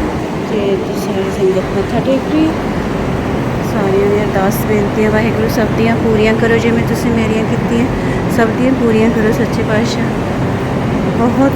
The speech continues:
ਕੁਛ ਦਿੱਤਾ ਇਸ ਸਥਾਨ ਨੇ ਮੈਨੂੰ, ਤੇ ਮੈਂ ਜਦੋਂ ਵੀ ਇੱਧਰ ਆਉਂਦੀ ਹਾਂ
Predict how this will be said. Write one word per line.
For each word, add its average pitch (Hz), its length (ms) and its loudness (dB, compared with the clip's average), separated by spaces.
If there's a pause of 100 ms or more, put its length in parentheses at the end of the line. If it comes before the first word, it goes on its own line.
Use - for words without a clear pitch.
ਕੁਛ 247 200 0
ਦਿੱਤਾ 226 380 0
ਇਸ 240 160 2
ਸਥਾਨ 202 560 2
ਨੇ 214 140 2
ਮੈਨੂੰ, 208 360 2 (1040)
ਤੇ 220 100 0
ਮੈਂ 214 120 2
ਜਦੋਂ 214 380 2
ਵੀ 247 140 2
ਇੱਧਰ 220 280 0
ਆਉਂਦੀ 208 320 4
ਹਾਂ 214 60 4